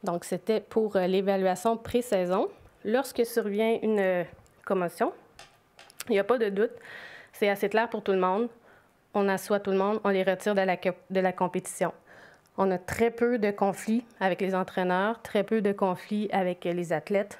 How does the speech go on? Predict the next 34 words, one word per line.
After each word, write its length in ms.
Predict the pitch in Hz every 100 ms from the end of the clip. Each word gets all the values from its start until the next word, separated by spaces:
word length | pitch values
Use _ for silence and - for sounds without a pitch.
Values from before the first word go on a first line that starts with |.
| -
Tout 100 | 202
le 60 |
monde 160 | 190 190
comprend 480 | 196 185 - 190 185
bien 320 | 175 180 208
le 120 | 190
principe. 600 | 185 - 185 165 - 233
C'est, 460 | 240 - 196 180 175
euh, 180 | 170 165 160 - _ _ -
c'est 320 | - 202 185
un, 160 | 170 -
un, 540 | 180 175 170 165 165 170 - _ - - - -
une 180 | 190 190
belle 200 | 180 214
façon 300 | 214 190 202
de 60 | 202
faire, 180 | 202 202
je 80 |
trouve, 300 | - 220 196
euh, 160 | 185 170 -
au 100 | 185
sein, 380 | - 185 190 175
euh, 40 |
de 100 | 170
l-, 180 | 165 170
de 140 | 196 185
l'I 160 | 175
N 160 | 170 160
S. 240 | 180 196 - - - -
On 60 |
n'a 100 | 180
vraiment 360 | 175 190 190 170
pas 280 | - 190 190
à, 320 | 165 160 151